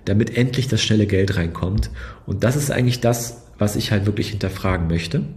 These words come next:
Ja? Gerne kannst du darunter kommentieren. Wenn ich hier irgendwelche Aspekte vergesse, das ist das, wie ich die Sicht momentan habe auf diesen Trend. Und, äh, gerne kannst du, äh,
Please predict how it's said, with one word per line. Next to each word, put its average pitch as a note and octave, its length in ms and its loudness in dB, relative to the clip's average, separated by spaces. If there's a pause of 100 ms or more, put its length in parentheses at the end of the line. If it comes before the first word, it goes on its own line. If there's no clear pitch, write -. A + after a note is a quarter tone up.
(160)
Ja? A#2+ 220 0 (540)
Gerne G#3+ 420 4 (920)
kannst E3 260 0
du D3+ 80 6
darunter C3+ 280 2
kommentieren. A2 680 -2
Wenn F#2+ 140 0
ich G#2+ 100 2
hier C3 120 4
irgendwelche E3+ 380 2
Aspekte C#3+ 400 0
vergesse, A2 520 0
das C3+ 100 -4
ist A2+ 240 -2
das, - 380 -2
wie G#2+ 100 2
ich - 160 -2
die A#2+ 120 2
Sicht A#2+ 260 2
momentan G#2 420 2
habe D#3+ 180 0
auf C3 120 -2
diesen G#2+ 260 2
Trend. - 380 -2 (800)
Und, G#2+ 500 4
äh, G2+ 260 2
gerne G#2 300 2
kannst - 260 -4
du, G#2+ 300 2
äh, G#2 180 -2